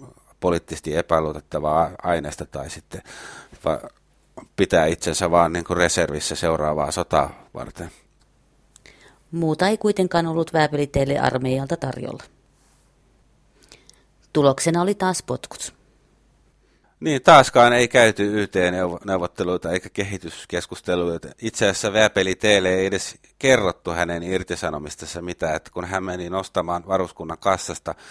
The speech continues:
Speaker 1: kuukausipalkkaansa, niin siellä kassaneiti vasta sanoi, että ei, ei sulle ole mitään kuukausipalkkaa, että sä oot saanut kenkää jo
Speaker 2: Et sä et ole enää
Speaker 1: sitten.
Speaker 2: meillä töissä.
Speaker 1: Sä et ole enää täällä töissä, joo.
Speaker 2: Joo. Tässä vaiheessa Vääpeli T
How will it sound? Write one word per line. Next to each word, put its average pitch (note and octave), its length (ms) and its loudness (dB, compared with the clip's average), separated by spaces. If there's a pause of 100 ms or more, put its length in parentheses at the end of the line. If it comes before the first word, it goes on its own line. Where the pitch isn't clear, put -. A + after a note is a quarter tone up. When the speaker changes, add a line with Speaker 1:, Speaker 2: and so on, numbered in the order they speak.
(420)
Speaker 1:
kuukausipalkkaansa, F2 1080 0
niin D2+ 120 -14
siellä E2+ 200 -4
kassaneiti D2+ 640 -4
vasta D2+ 260 -14
sanoi, D2+ 340 -8
että F#2 140 -12
ei, G#2 160 -8
ei A2+ 180 -2
sulle A#2 280 -2
ole G2+ 120 0
mitään E2 320 -10
kuukausipalkkaa, D#2 920 -16
että D#2 140 -18
sä F#2+ 80 -6
oot E2 120 -10
saanut E2+ 300 -10
kenkää E2 400 -8
jo D#2 140 -14 (560)
Speaker 2:
Et G#3+ 140 -4
sä A#3+ 80 0
et - 100 -2
ole G3 60 2
enää G3+ 120 0
Speaker 1:
sitten. G#3 60 -2
Speaker 2:
meillä G3 200 -2
töissä. F3+ 400 -6 (100)
Speaker 1:
Sä A#2 140 2
et - 160 -6
ole G2 120 0
enää G2 180 -2
täällä F#2 300 -2
töissä, F2 420 -8
joo. E2+ 260 -6 (220)
Speaker 2:
Joo. G#3 140 -8 (1080)
Tässä G#3 300 2
vaiheessa D#3 380 2
Vääpeli E3 340 2
T - 80 -18